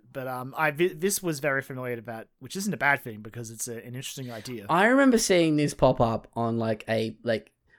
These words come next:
Speaker 2: one of those crap Facebook gaming fucking clickbait things. It was like, "You won't believe this video game." And it was just so, I, I saw a cat and I was like, "I don't watch this."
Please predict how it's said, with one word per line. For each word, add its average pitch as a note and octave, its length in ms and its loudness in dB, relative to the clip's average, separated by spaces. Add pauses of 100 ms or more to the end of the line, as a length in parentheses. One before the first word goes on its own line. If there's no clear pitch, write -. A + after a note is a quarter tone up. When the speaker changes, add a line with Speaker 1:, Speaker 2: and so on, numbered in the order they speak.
(120)
Speaker 2:
one D#3+ 140 2
of F#3+ 60 6
those E3 200 10
crap - 720 0 (140)
Facebook B2+ 640 2 (120)
gaming A2 640 -2
fucking G#2+ 380 -2
clickbait G#2 600 -4
things. G#2 500 -6 (440)
It - 60 -4
was D#3+ 140 0
like, F3 220 4
"You C4 100 4
won't G3+ 160 2
believe G#3 300 -2
this D3 160 -4
video A#3+ 340 -2
game." C#3+ 320 4
And C#3 100 0
it - 20 2
was D3+ 100 0
just - 180 -2
so, C#3+ 220 4
I, C#3+ 300 2
I C3 80 4
saw D#3+ 240 4
a - 40 2
cat - 380 0
and A#2 120 -4
I A2+ 60 -2
was A2+ 160 -2
like, A#2 240 -2 (340)
"I D#3 60 0
don't C#3+ 140 0
watch F3 220 2
this." G2+ 380 -8